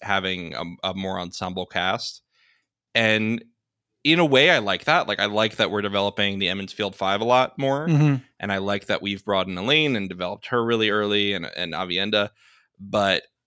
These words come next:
Speaker 1: I, I, I still think that we're making a mistake here by putting so much attention on Moiraine.
Speaker 2: Mm,
Speaker 1: I
Speaker 2: mm-hmm.
Speaker 1: still think that the,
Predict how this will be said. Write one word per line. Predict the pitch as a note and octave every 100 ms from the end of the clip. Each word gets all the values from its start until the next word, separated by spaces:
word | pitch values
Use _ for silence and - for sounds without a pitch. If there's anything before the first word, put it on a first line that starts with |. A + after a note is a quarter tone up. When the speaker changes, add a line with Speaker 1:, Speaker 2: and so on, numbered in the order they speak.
| _ -
Speaker 1:
I, | A2+ A2+ -
I, | A#2 A2+ A2+
I | - A#2
still | - - D3 D3+
think | - C3+ A#2+
that | A#2 E2+
we're | G#2 G#2
making | A2+ A2+ A2
a |
mistake | G#2 G2 - G2+
here | - G2 F#2
by | F2 F#2 F#2 E2+ _
putting | - A2+ G#2
so | - - - C#3 C#3
much | C3+ B2
attention | A2+ - G#2+ - G2+ F2+
on | F2+ F#2 F2+ F2 -
Moiraine. | F#2+ F2 B1+ A1+ - C3 _ _ _ _ _ -
Speaker 2:
Mm, | D#3+ D3+
Speaker 1:
I | A#2
Speaker 2:
mm-hmm. | A#2
Speaker 1:
still | D3 C#3 C3+ C3
think | C#3 B2+ -
that | A#2 G#2+ -
the, | G#2 G2 F#2+ F#2